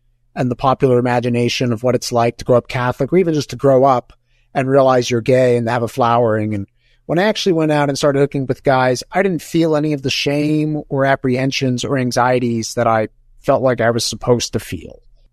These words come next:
And I, I think that kinda takes me to my second idea, which is something I,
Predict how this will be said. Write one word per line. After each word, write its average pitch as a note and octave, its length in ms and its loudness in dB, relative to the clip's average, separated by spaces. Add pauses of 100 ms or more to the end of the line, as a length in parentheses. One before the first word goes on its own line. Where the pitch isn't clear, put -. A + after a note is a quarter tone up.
(120)
And D3 400 0
I, D#3 380 0
I D#3+ 120 -4
think A3+ 280 -2
that E3+ 300 0
kinda F#3+ 260 -2
takes F3 320 -2
me D#3+ 120 -2
to C#3 100 0
my B2+ 400 0
second D3+ 400 -2
idea, B2 480 0
which B2 180 -4
is C3 100 -6
something C#3+ 340 -2
I, C3 140 0